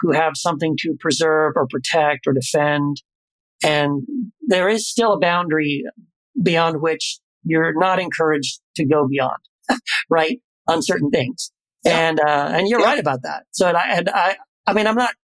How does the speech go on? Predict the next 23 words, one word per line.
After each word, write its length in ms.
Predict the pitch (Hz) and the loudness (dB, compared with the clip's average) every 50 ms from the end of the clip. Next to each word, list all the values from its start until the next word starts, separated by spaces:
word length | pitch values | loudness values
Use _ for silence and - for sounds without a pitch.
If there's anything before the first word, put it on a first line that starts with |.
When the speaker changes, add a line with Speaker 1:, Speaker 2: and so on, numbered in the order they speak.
| _ - - | _ -2 0
Speaker 1:
I'm 260 | 208 240 240 214 214 | 2 2 2 0 0
really 280 | 262 311 311 302 254 | 0 0 2 0 0
not 280 | 214 208 233 247 247 - | 0 0 0 0 -2 -4
somebody 380 | - - 214 208 208 202 180 175 | -2 -2 0 2 2 0 0 0
who's 120 | 185 151 - | -2 0 0
like, 200 | 170 156 151 151 - _ _ _ _ _ - | 2 0 0 -2 -8 _ _ _ _ _ -4
who 100 | 185 151 | -4 0
sits 240 | - 220 208 - 190 | 0 0 0 0 0
around 260 | 175 175 170 165 160 | 2 2 2 2 0
going, 320 | 151 156 156 147 135 127 _ - - - - _ - | 0 0 0 0 -2 -6 _ -20 -20 -20 -20 _ -2
"Hey, 280 | - 254 247 247 233 202 | 0 2 2 2 2 0
how 180 | - - 226 | 2 0 0
can 160 | 226 226 220 220 | 0 0 0 0
I 80 | 196 185 - | 0 0 -2
poke 140 | 214 208 - | -4 -4 0
the 80 | - 226 | -2 0
bear? 520 | 202 202 196 190 180 165 151 135 131 - _ _ _ _ _ _ _ - | 0 2 2 2 2 0 0 -2 -6 -12 _ _ _ _ _ _ _ -4
How 160 | - - 240 226 | 0 0 2 2
can 120 | 233 220 | 2 2
I 100 | 202 185 - | 2 0 0
piss 160 | 202 190 - | -2 -4 -4
people 300 | - 190 185 - 185 185 | -4 -6 -2 0 0 2
off? 320 | 180 170 151 - - - | 2 2 2 0 -2 -6